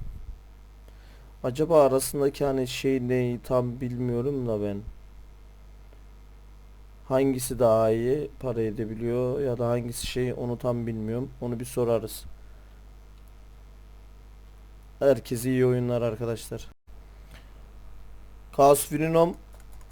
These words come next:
arkadaşlar iki bin A B falan ya şu an fiyatı. Ama şunu bilen yok yani şu zindan mage. Yani şöyle şununla karşılaştırdığımda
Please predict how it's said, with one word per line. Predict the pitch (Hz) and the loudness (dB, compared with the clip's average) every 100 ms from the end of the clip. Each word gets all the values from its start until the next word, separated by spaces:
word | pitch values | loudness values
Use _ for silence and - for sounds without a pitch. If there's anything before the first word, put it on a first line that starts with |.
| - | -4
arkadaşlar | 135 127 139 139 139 - 127 127 - | -2 0 2 2 2 0 0 -2 -14
iki | - - | -14 -4
bin | 135 | 0
A | 131 127 | 4 4
B | 127 127 | 2 -2
falan | 127 123 113 | -2 0 0
ya | 104 104 104 | -2 -4 -6
şu | - 107 | -8 -8
an | 101 | -8
fiyatı. | - 104 - 117 123 - - - - - - - - - - - - | -8 -10 -8 -10 -8 -12 -14 -20 -18 -18 -18 -20 -20 -20 -20 -20 -4
Ama | 135 143 | 2 2
şunu | 143 143 147 151 - | 2 0 0 0 -2
bilen | 127 131 131 | 2 4 4
yok | 131 127 | 2 0
yani | 110 104 104 | -2 -2 -4
şu | - 117 117 - - - | -6 -6 -8 -8 -16 -14
zindan | 120 117 117 120 | -8 -4 0 0
mage. | 117 117 127 - - - - - - - - | 2 -2 -2 -8 -14 -20 -20 -20 -20 -20 -14
Yani | 123 110 | -6 -6
şöyle | 104 123 117 | -4 -4 -4
şununla | 120 123 123 | -4 -2 -2
karşılaştırdığımda | 120 123 - 127 120 - 117 117 120 113 127 151 | 0 -4 -2 -4 -4 -4 -10 -2 -2 0 0 -2